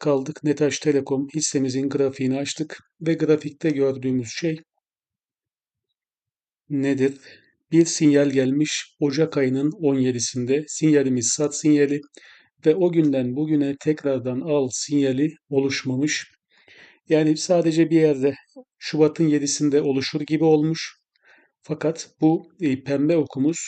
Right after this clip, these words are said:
maviye dönüşmemiş. Bu indikatörümüz biraz daha sağlamcı olduğu için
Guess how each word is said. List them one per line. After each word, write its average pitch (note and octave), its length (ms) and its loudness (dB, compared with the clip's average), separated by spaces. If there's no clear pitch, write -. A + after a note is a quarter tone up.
maviye C#3 680 0
dönüşmemiş. C3+ 800 -4
Bu E3+ 80 0
indikatörümüz C#3+ 760 -2
biraz C#3 280 2
daha C3 160 2
sağlamcı C3 600 0
olduğu C3+ 200 -2
için C3+ 300 -2